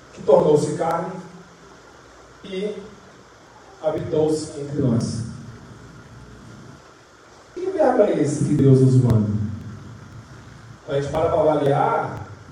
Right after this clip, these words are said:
Deus não tem boca. Deus não tem língua.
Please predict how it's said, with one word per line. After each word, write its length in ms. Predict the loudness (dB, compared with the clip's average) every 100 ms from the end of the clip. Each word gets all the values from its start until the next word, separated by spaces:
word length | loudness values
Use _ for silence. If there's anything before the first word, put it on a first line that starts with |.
| -20 -20 -20 -20 -8
Deus 240 | 0 4 4
não 180 | 4
tem 220 | 2 2 6
boca. 360 | 6 6 2 -2 -6 -8 -14 -16 -18 -20 -20 -20 -20 -20 -20 -20 -20 -20 -20 -20 -20 -20 -20 -20 -20 -20 -20 -8
Deus 160 | -6 -4
não 100 | -4
tem 200 | -6 -8
língua. 560 | -8 -8 -6 -4 -4